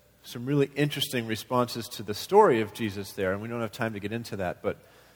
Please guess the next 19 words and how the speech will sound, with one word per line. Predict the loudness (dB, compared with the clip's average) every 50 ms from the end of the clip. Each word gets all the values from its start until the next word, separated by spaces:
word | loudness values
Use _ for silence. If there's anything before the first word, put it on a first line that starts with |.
| _ _ _ _ _ _ _ _ _ _ _ _ _ _ _ _ _ _ _ _ _ _ _ _ _ _ _ _ _ _ _ _ _ _ -10
Paul | -4 0 2 2 2 2 -2
talks | -2 -2 -2 -2 -2 -2 -2
about | 0 0 2
how | 2 0 0
he | 0 -2 -6 -6
came | -6 -4 -4 -2 -2 -2 -4
and, | -8 -12 -12 -16 -18 -20 _ _ _ _ _ _ _ _ _ -18
and | -16 -14 -14 -14 -14 -16 -16
proclaimed | -18 -12 -6 -4 -2 -2 -4
the | -2
gospel, | 2 6 6 6 6 4 0 -6 -8 -8 -8 -8 -14 -20 -20 -20 -20 -20 -20 -20 -20 _ _ _ _
and | -10 -8 -8 -8 -8 -10 -14 -16 -18 -20 _ _ _ -20
how | -4 0 0 0 2 0 -4 -8 -12 -20 -20 -20 -20 _ _ _ -20 -20 _ _ _ -10
essentially | -4 0 0 0 0 0 0 0 0
he | 0 -2
says, | 0 0 0 0 0
"If | -2 -6 -4
you | 2
don't | 2 4 4 2